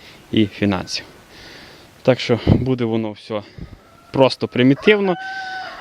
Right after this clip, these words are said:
У мене була навіть ідея, як вже на крайній <laughs> випадок зробити на ремнях. Зробити на ремнях, е, ну, щоб не піднімати нічого, виточити тут вал, поставити три ремня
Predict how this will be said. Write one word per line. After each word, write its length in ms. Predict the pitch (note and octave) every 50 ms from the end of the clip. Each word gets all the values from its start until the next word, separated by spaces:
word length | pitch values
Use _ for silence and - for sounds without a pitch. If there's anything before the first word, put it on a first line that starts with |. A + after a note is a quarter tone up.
| - - -
У 20 |
мене 200 | C3 C3+ C#3 C#3
була 220 | C3 C3 C#3 C3+ C3
навіть 320 | B2+ B2+ B2 A#2+ A#2 -
ідея, 380 | B2 B2 C3 C3 B2+ A#2 A2+ A2 A2 G#2+ G#2+ G#2+
як 100 | G#2 _ _ _ _ -
вже 200 | A#2 G#2+ B2+ B2
на 120 | A#2+ A2+
крайній 1000 | - - - B2 A#2+ A#2 A2+ A2+ A2 G#2+ G#2+ G#2+ G#2 G#2 G#2 G2+ G2+ G#2 G#2 G2+ G#2 - - - -
<laughs> 140 | - - F3 D#3 C3+
випадок 460 | C3+ C3+ B2+ - A#2+ A2+ A2 A#2 A2+
зробити 580 | A2 A2 A2 A2+ G#2 A2 A#2 A2 - - A2 - - - - - - - - - - - - - - - - A#2+
на 180 | A#2+ B2+ C3
ремнях. 360 | C3 C3 A#2+ A2 G2 G2+ G#2+ - - - - _ - - - - - - A2
Зробити 460 | G#2+ - A#2+ C3+ D3 D#3+ - - C3+
на 140 | C3 B2 B2
ремнях, 540 | B2+ B2 C3+ D3+ F3+ G3 F3+ - - -
е, 280 | C3+ B2 A#2 A2+ A2+ - _ - - - - - - - -
ну, 200 | C3 C3 C3 B2
щоб 240 | - - - A#2+ A#2+
не 100 | B2 A#2+
піднімати 580 | - - B2+ C3 C3 C3+ D#3+ E3+ D3+ - - B2+
нічого, 420 | B2 A#2+ - - D#3+ D3 C3 A#2+
виточити 460 | C3 D3 C#3+ - B2 - - - - _
тут 220 | - G3 G3 - -
вал, 260 | D#3+ F3+ F3 E3+ E3+ _ _ _ _ -
поставити 760 | - B2+ - - D3 C#3+ C#3 C3+ C3 - - C3 B2 A#2 - _ - - - -
три 260 | - C#3 C#3 C3+ C3
ремня 420 | C3 C3 C3 C3 C3 C#3 C#3 C3+